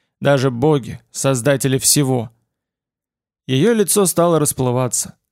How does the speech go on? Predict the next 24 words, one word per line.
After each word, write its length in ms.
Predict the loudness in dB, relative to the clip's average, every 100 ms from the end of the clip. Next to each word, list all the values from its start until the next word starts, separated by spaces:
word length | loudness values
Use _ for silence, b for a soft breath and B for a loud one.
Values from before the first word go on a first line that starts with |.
| -6
глаза 420 | 0 0 2 0
кольнули 460 | 0 -2 0 0 2
льдинки. 600 | 0 0 -2 -2 -10 -18 _ _ _ _ -4
Он 220 | -2 0
поспешно 600 | 0 0 0 0 0 0
вытер 320 | 0 0 0
замерзшие 640 | 0 0 0 0 -2 -4
слезы. 440 | -2 -2 -2 -4 -10 _ _
Со 160 | -6 -2
стыдом 420 | 0 2 2 2
и 40 |
ужасом 520 | 2 2 2 0 -2
подумал, 540 | -2 -2 0 0 0 -2
что 220 | -2 -4
раньше 340 | -2 -2 -2
никакие 460 | -4 -4 -6 -2 -2
раны, 420 | 0 -2 -4 -8
никакие 520 | -6 -4 -4 -4 -4 -4
пытки 420 | -2 -4 -4 -4
не 140 | -2
могли 320 | 0 -2 -2
вырвать 420 | -2 0 0 -2 0
даже 240 | -2 0
стон, 460 | -2 0 0 -2